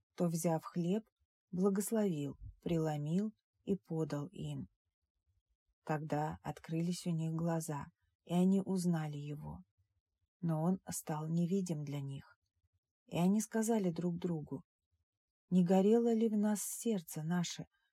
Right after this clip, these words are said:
когда он говорил нам на дороге и когда изъяснял нам Писание?» И, встав,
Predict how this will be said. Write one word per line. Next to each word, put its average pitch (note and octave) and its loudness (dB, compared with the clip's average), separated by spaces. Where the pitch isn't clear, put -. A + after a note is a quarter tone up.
когда F3+ 2
он G3 2
говорил G3+ 4
нам F3+ 4
на F3+ 2
дороге F#3+ -2
и F3 -4
когда G3 4
изъяснял G3+ 2
нам G3 2
Писание?» E3+ -4
И, D#3+ -2
встав, F3 -2